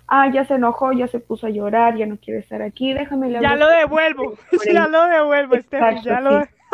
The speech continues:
Speaker 1: Sí.
Speaker 2: <laughs> Ya
Speaker 1: Así
Speaker 2: lo
Speaker 1: es.
Speaker 2: devuelvo.
Speaker 1: Esa es
Speaker 2: Sí.
Speaker 1: una, esa es una de las ventajas de,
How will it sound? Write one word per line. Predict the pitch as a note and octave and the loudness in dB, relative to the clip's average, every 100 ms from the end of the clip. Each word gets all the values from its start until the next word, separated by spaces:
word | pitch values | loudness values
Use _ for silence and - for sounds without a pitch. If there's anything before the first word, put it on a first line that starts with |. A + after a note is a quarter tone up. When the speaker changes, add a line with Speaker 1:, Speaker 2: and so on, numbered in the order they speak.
| A4 - A4 - - | 0 0 -4 -4 -2
Speaker 1:
Sí. | A#4 - G#4+ | -2 -2 -8
Speaker 2:
<laughs> | F#4+ _ - - _ - - - - | -16 _ -20 -20 _ -20 -20 -20 -4
Ya | |
Speaker 1:
Así | A#3+ B3 C#4 B3 | 0 0 2 2
Speaker 2:
lo | |
Speaker 1:
es. | B3 | 2
Speaker 2:
devuelvo. | D4+ C#4 C4 _ _ - | -4 -6 -10 _ _ -8
Speaker 1:
Esa | C#4+ D4+ F#4 | -6 -6 -8
es | |
Speaker 2:
Sí. | F#4 | -6
Speaker 1:
una, | F4+ F#4+ - | -4 -4 -6
esa | - F#4 | -14 -16
es | F#4 | -12
una | F4+ F4+ | -8 -6
de | |
las | D#4+ C4+ | -6 -6
ventajas | A#3 A3+ A3+ A#3+ A#3+ B3 E4+ A#4+ _ | -8 -10 -10 -10 -10 -10 -12 -14 _
de, | A#3 A#3 A3 G#3+ G#3 G3+ - - | -2 -2 -2 -2 -4 -6 -10 -14